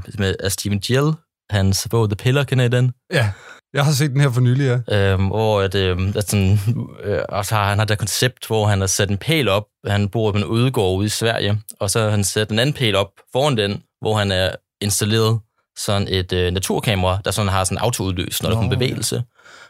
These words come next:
Speaker 1: Og så har han igennem fire år bare fotograferet den her pæl, og de fugle, der kommer forbi og, og, og sidder der. Øhm, og, og overvejede, øh, jeg, jeg, jeg troede faktisk, jeg ville tage den med, øh, som mit ene billede,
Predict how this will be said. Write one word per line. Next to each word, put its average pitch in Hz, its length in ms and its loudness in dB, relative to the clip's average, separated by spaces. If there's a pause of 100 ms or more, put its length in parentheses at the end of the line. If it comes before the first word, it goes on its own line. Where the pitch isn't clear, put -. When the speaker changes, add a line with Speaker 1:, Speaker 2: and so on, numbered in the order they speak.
Speaker 1:
Og 101 180 -4
så 131 140 0
har 120 160 2
han 101 120 0
igennem 110 200 0
fire 156 280 -2
år 101 320 0
bare 98 220 0
fotograferet 104 380 0
den 101 80 0
her 104 60 0
pæl, 98 480 -2
og 95 140 0
de 110 140 2 (140)
fugle, 123 320 2
der 107 120 0
kommer 98 220 -2
forbi 110 420 -2
og, 95 360 0 (420)
og, 95 200 0
og 92 120 -2
sidder 110 260 0
der. 101 240 2 (520)
Øhm, 95 320 0
og, 101 140 2
og 101 80 2
overvejede, 110 760 0
øh, 90 320 -2
jeg, 87 220 -2
jeg, 98 280 -2
jeg 87 80 -8
troede 185 160 0
faktisk, 98 160 0
jeg 95 40 -4
ville 85 40 -8
tage 101 120 -2
den 104 100 0
med, 117 480 0
øh, 98 60 0
som 98 160 0
mit 104 140 0
ene 139 200 2
billede, 113 360 2